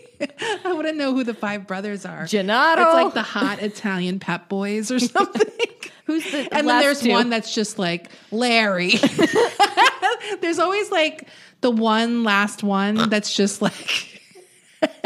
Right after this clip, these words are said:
Speaker 2: A very anglicized name.
Speaker 1: Yes, they're, they're all, like, super Italian, and then it's just, like, Ralphie <laughs> or something like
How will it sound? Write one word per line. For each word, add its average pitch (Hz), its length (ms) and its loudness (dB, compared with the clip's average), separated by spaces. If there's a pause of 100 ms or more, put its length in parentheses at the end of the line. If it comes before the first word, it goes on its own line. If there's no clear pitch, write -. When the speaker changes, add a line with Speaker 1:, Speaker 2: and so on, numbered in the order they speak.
(680)
Speaker 2:
A 254 140 4
very 220 360 2
anglicized 190 680 -2
name. 165 280 0
Speaker 1:
Yes, 233 340 4 (180)
they're, 240 260 0
they're 269 180 2
all, 285 160 2
like, 262 140 -2
super 214 360 -2
Italian, 170 800 -2
and 170 200 0
then 165 120 0
it's 165 180 -6
just, 165 280 -4
like, 143 280 -4
Ralphie 180 680 2
<laughs> - 40 -8
or 302 60 4
something 311 480 2 (120)
like - 260 -6